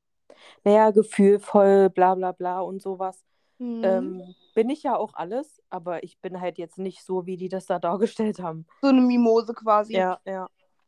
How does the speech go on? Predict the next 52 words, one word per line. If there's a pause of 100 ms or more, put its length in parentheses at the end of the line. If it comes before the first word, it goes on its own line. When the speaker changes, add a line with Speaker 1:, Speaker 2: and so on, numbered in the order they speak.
(500)
Speaker 2:
Ja,
Speaker 1:
Ich
Speaker 2:
Mann.
Speaker 1:
bin
liebevoll,
empathisch,
bla
bla
bla,
aber
nicht
auf
so
eine,
auf
so
eine
Krieche-,
kriechen
mir
in
den
Arsch
Schiene
so. (300)
Speaker 2:
Ja, (160)
ja, (120)
ja. (1120)
Nee,
das
bist
du
echt
nicht. (1120)
Speaker 1:
Ja,
Speaker 2:
Aber
bei
Speaker 1:
keine
Speaker 2:
mir,
Speaker 1:
Ahnung.
Speaker 2:
das
Einzige,
das
hat
sogar,
das
hat
sogar
Sinto
letztens
auch
gesagt,